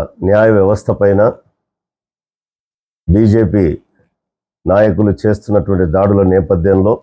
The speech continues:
ముఖ్యంగా న్యాయ వ్యవస్థపై ఉపరాష్ట్రపతి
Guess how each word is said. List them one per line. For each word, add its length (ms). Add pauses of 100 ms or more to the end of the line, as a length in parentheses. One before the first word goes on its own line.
(640)
ముఖ్యంగా 460 (680)
న్యాయ 220
వ్యవస్థపై 600
ఉపరాష్ట్రపతి 960